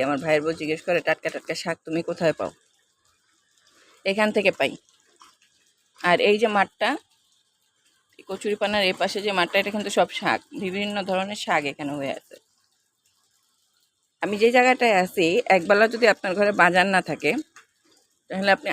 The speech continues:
আশেপাশে থেকেই সবজি, শাক এমনিতে এনে খাইতে পারবেন। এই যে কলা গাছ, এই কলা গাছ থেকে কিন্তু আমরা থোর খাই, যে কোনো রান্নার সময় কলা পাতা নিয়ে আসি।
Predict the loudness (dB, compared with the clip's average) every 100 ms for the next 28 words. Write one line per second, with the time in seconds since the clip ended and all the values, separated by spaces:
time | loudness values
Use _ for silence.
0 | -2 -2 -2 -2 -2 -6 -6 -4 -4 0
1 | 0 0 -2 -2 0 -2 -12 _ _ _
2 | _ _ _ _ _ _ _ -20 _ -12
3 | 2 4 4 0 -2 0 2 2 0 -4
4 | -8 0 0 2 0 -2 0 2 4 4
5 | 0 -10 _ _ -20 -20 _ _ -14 -2
6 | 0 2 2 0 -6 -4 -2 0 0 -2
7 | 2 0 0 -2 -4 -4 -8 -8 -4 0
8 | 0 0 -2 -2 -2 2 2 2 -2 -2
9 | -2 -2 -4